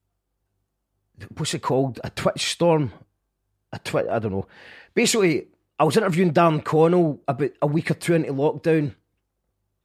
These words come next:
and Limmy brought all his fans over and basically gate crashed my channel. <laughs> And we went from having about a hundred viewers to, I don't know, fifteen hundred viewers.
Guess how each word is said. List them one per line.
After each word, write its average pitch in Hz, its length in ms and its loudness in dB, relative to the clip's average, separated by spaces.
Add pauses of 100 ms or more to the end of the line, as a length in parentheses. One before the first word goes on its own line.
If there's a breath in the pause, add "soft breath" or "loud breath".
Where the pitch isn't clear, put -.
(600)
and 147 180 0
Limmy 170 260 2
brought 147 300 2
all 151 200 4
his 151 180 0
fans 151 400 0
over 160 200 0
and 139 260 -2 (380 soft breath)
basically 147 300 -2
gate 160 320 -2
crashed 156 300 0
my 147 160 0
channel. 156 480 0
<laughs> - 60 -20 (540 loud breath)
And 147 160 2
we 220 120 2
went 185 200 2
from 175 140 -2
having 165 220 0
about 151 240 4
a 147 40 4
hundred 165 400 0
viewers 151 540 0 (960)
to, - 160 0
I 135 40 2
don't 127 120 -2
know, 135 240 -2 (640)
fifteen - 540 -4
hundred 143 340 -2
viewers. 139 420 -2